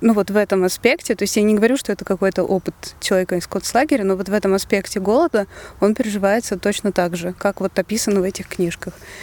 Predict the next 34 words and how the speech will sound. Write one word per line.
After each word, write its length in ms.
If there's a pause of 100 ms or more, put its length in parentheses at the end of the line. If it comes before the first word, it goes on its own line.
(180)
И 60
я, 180
когда 460
читала 560
их, 160
я 140
испытала 640
узнавание, 720
что 420
те 160
же 100
физические 640
ощущения 600
ты 140
испытываешь, 640 (480)
те 240
же. 640 (840)
Точно 280
так 140
же 100
тебе, 240
да, 140
холодно 520
очень 280
всё 180
время, 440 (500)
ты 100
пытаешься 480
как-то 300
одеться, 600
ты 160
всё 160
время 180
засыпаешь 840